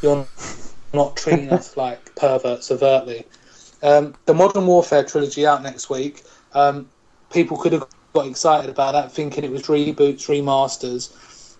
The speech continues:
Speaker 1: uh, but it's literally just a Modern Warfare trilogy. Modern Warfare, Modern Warfare two, Modern Warfare three. Uh, they're the same games that you got back in the day,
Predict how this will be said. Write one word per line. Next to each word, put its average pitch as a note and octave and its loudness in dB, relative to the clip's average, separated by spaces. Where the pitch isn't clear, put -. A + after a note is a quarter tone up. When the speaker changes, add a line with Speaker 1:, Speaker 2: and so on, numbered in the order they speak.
Speaker 1:
uh, C#3+ 2
but C3+ -4
it's C#3+ -6
literally C3+ 0
just - -2
a D3 -2
Modern C3+ -4
Warfare B2+ -2
trilogy. B2+ -4
Modern C3+ -2
Warfare, B2+ 0
Modern B2+ -2
Warfare B2 -4
two, B2+ 0
Modern C3 -2
Warfare B2 -4
three. B2 -2
Uh, C#3 0
they're D3 0
the D3 4
same F3+ 2
games F3 0
that - -12
you D#3 -10
got D3+ 0
back D#3 0
in D3+ -2
the D3 -4
day, D#3 2